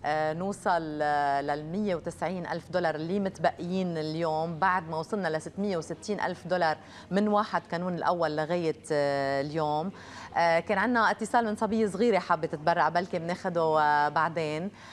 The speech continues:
ولكن حلو انه يكون في تجاوب من الكبار والصغار. اليوم كتير،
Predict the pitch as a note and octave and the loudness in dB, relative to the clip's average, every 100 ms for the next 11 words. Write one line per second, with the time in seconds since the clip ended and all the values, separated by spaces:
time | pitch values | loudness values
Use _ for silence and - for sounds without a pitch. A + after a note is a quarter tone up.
0 | - - - F3+ G3 G3+ A3 A3 A#3 C4+ | -18 -20 -6 2 4 4 2 0 0 2
1 | B3+ F#3+ G3+ G#3+ G#3 A3 G#3 F3+ E3+ E3 | 2 2 0 0 -2 0 2 4 4 2
2 | F3 F#3+ F3+ E3+ G3+ G#3 F#3 G#3 F#3+ E3 | 0 2 2 2 0 0 2 4 4 2
3 | E3 D#3 D3+ D3+ D#3+ C#3 D#3+ E3 D3+ D#3 | 2 4 4 2 0 -4 0 4 4 4
4 | E3 F#3+ G3+ G3 F#3+ - A#3 A#3 | 0 0 0 0 -2 -2 0 2